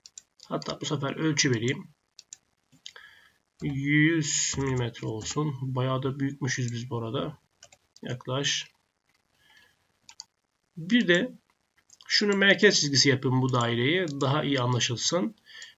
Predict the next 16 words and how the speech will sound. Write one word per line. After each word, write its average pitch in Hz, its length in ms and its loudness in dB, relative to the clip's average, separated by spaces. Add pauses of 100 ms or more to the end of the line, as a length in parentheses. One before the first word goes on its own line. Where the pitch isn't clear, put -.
(100)
Ve 139 340 4
bu 208 60 2
sefer 202 460 4 (560)
diyeceğim 180 420 0
ki 151 200 -2
şurada, 147 840 2 (420)
hatta 151 400 -6
bu - 40 -12
sefer 156 360 -4 (640)
altı 151 260 -2
köşe - 200 -2
yapalım. 123 400 -4 (4000)
Şöyle. 131 480 -4 (920)
Altı 160 280 2
köşeyi 175 320 6
seçip - 720 4